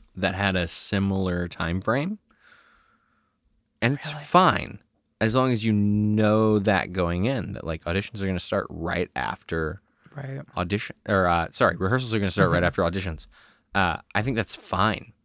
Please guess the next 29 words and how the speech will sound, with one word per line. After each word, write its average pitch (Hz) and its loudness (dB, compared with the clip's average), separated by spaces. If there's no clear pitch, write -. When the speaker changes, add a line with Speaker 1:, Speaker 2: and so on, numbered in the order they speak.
Speaker 1:
Um, 85 -4
I 127 4
would 160 0
prefer 107 0
that 80 -2
to 87 -2
this 90 -8
long 85 -2
wait. 82 -2
However, 175 4
I 131 6
will 170 2
say 151 4
I 113 4
do 127 0
think 123 -2
that 104 2
I, 92 0
I 110 -2
would 151 -2
like 135 2
more 101 2
theaters 95 -4
to - -12
put - -14
out 90 -4
their 95 -2
rehearsal 80 -6
schedule. 117 -6